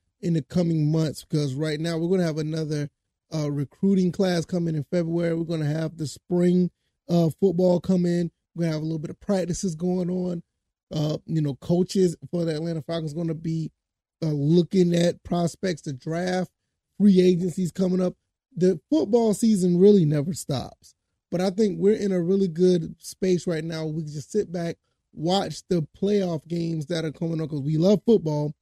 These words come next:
Wish we were there, but we're not. But we love football, but we're gonna give a chance to actually,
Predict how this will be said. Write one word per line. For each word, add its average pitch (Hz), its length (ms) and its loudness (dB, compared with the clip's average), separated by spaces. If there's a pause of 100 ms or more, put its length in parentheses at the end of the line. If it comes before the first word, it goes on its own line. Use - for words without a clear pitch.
(320)
Wish 160 260 6
we 208 140 4
were 208 200 6
there, 170 360 4 (320)
but 175 260 6
we're 170 140 2
not. 160 300 -2
But 156 60 -2
we 165 120 0
love 185 300 4
football, 175 320 0
but 151 140 -4
we're 170 120 -2
gonna 170 220 -4
give 160 240 -6
a - 20 -8
chance 165 400 -6
to 160 220 -4 (420)
actually, 175 720 0